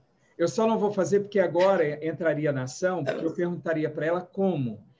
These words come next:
Aí o que que vai acontecer? Como ela tá emocionada,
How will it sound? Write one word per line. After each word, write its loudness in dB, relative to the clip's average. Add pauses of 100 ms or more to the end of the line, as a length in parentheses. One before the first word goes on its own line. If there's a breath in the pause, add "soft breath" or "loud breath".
(160 soft breath)
Aí 2
o 0
que -2
que -4
vai 2
acontecer? -4
Como -2
ela 0
tá -4
emocionada, -6